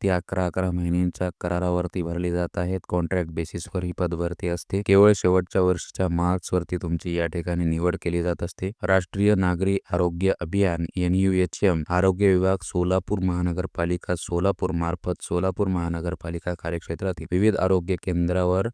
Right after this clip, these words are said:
राबविण्यात येत असलेल्या विविध योजनेतील पंधरावा आयोग शासन निधी अंतर्गत हिंदू हृदय सम्राट बाळासाहेब ठाकरे आपला दवाखाना मधील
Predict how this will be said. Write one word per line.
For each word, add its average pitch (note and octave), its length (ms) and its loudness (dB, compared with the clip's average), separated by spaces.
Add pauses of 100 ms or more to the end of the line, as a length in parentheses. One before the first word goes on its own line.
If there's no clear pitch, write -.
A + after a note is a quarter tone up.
राबविण्यात F2+ 600 2
येत F#2 200 -2
असलेल्या F2+ 380 -2
विविध F2+ 360 0
योजनेतील F2 680 0
पंधरावा G2 680 2
आयोग F2 340 0
शासन G#2 580 0 (200)
निधी F#2 360 0
अंतर्गत F2+ 460 -2 (120)
हिंदू F#2+ 240 0
हृदय F2+ 220 0
सम्राट F2+ 420 0
बाळासाहेब F2 560 -2 (100)
ठाकरे F2 320 -2 (120)
आपला G2 280 -2
दवाखाना F2 500 0
मधील F2+ 400 0